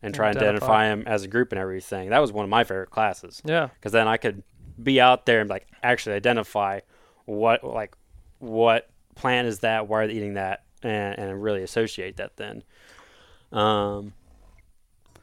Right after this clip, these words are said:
Speaker 1: and there's a lot of other classes in there that,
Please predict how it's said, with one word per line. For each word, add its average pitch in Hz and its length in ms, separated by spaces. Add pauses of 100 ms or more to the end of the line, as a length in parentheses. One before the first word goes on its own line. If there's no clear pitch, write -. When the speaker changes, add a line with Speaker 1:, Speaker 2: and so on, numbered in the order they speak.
(880)
Speaker 1:
and 135 120
there's 139 160
a 120 60
lot 117 200
of 113 100
other 113 240
classes 107 380
in 110 160
there 107 200
that, 104 340